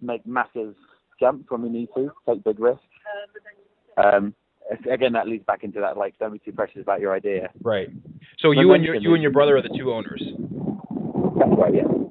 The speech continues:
Speaker 2: And w-, so you started the van, and the van turned into a single location, and then that single location, uh, how did you get to your
Speaker 1: So, yeah,
Speaker 2: five
Speaker 1: we,
Speaker 2: locations?
Speaker 1: we started the van, and the original idea was the van was that we were gonna, we were gonna drive around doing birthdays, weddings, funerals, bar mitzvahs, wherever it'd have us, basically.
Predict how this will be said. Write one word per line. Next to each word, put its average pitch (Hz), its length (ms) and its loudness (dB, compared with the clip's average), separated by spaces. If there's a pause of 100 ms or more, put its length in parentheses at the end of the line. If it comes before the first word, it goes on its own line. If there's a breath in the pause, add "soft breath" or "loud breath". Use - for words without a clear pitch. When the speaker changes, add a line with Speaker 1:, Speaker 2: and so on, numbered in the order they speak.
(120)
Speaker 2:
And 135 160 -8
w-, 131 160 -10 (140)
so 139 180 6
you - 400 -2
started 147 280 0
the 135 80 -2
van, 139 260 0
and 120 80 -6
the 113 60 -2
van 123 240 -2
turned 123 240 -8
into 117 300 -8
a 104 120 -4
single 120 240 -4
location, 117 480 -4
and 107 100 -6
then 104 120 -8
that 107 200 -8
single 117 200 -8
location, 104 580 -8 (160)
uh, 73 140 -12 (320 soft breath)
how 135 120 0
did 139 120 0
you 120 60 -6
get - 180 0
to 117 80 -12
your 110 200 -4
Speaker 1:
So, 180 80 4
yeah, 185 180 8
Speaker 2:
five 180 80 4
Speaker 1:
we, 196 100 2
Speaker 2:
locations? - 140 -4
Speaker 1:
we 196 160 -2
started 220 280 4
the 185 80 0
van, 170 300 -2
and 175 120 -10
the 160 100 -4
original 160 320 -6
idea 147 180 -4
was 131 160 -16
the 127 80 -10
van 139 340 -4
was 123 140 -8
that 120 80 -10
we 117 120 -8
were 117 60 -8
gonna, 117 320 -8
we 117 80 -8
were 110 80 -8
gonna 113 160 -10
drive 110 220 -6
around - 280 -20
doing 104 140 -14 (120)
birthdays, 107 480 -8
weddings, 104 360 -10 (260)
funerals, 104 420 -8 (120)
bar 107 140 2
mitzvahs, 104 400 -10 (340)
wherever 113 320 2
it'd 107 120 0
have 113 140 2
us, 92 160 -6
basically. 95 400 -10